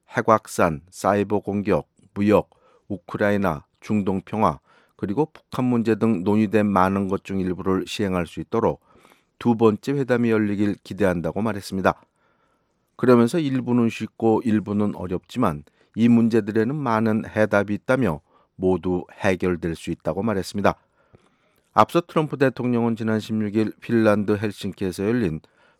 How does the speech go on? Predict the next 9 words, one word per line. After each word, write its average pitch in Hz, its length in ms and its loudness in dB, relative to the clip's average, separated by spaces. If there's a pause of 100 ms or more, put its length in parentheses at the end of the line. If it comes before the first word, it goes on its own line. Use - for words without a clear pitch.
(100)
푸틴 143 420 -6
대통령과의 110 760 0
정상회담에서 95 920 -2 (500)
이천십육 131 840 -2
년 120 400 2
미 113 180 2
대선에 104 600 0
러시아가 98 580 2
개입했다는 92 800 -4